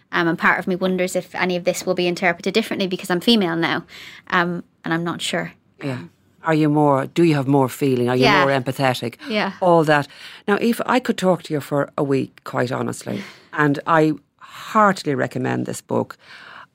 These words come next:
Speaker 2: It's actually, in some cases, not an easy read. It depends on what stage in your life you're at, I think, in many ways.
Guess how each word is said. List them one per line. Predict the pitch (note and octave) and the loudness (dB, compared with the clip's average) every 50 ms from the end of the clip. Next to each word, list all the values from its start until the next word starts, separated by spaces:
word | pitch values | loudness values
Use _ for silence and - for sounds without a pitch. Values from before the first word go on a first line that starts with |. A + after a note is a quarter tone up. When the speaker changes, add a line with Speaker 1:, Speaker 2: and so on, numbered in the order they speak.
| _ _ - | _ _ 0
Speaker 2:
It's | F#3+ - - - | 0 0 0 2
actually, | - G#3+ G#3 - - - F3 D#3+ | 2 2 2 2 2 2 4 4
in | D#3 D3 | 4 4
some | - - - - F3 D#3 D#3 D3 | 2 -2 0 2 4 4 4 2
cases, | - D#3 C#3+ C3 - C3 | 2 2 2 2 0 2
not | D3 D3+ C#3 B2+ | 2 2 2 2
an | C3 C3+ | 2 2
easy | C#3 C3+ C3 B2+ C3 B2+ | 2 2 2 0 0 0
read. | B2+ C3 C3 C3 B2+ C3+ | 0 0 0 0 0 -2
It | C3+ | -2
depends | - C3+ - E3 F3 E3+ D3 | -4 -4 -2 0 0 0 0
on | C3+ A#2+ | 0 -2
what | B2+ B2+ - | -4 -8 -6
stage | - C3 A#2+ A2+ A2 - | -4 -2 -2 -2 -2 -4
in | A#2 | -6
your | A#2 A#2 | -6 -6
life | A#2 A#2 A#2 A#2+ A#2 - - | -4 -2 -2 -4 -4 -4 -6
you're | C3 C3 | -4 -2
at, | B2+ C3 C3 C#3+ | -2 -2 -4 -4
I | D3 | -6
think, | C3 D3+ C#3+ - | -4 -4 -4 -4
in | C#3 C3+ | -2 -2
many | C#3 C3+ C3+ C3+ | -2 0 0 0
ways. | C3 C3+ C3+ C3+ C3+ C3+ | 0 0 0 0 -2 -4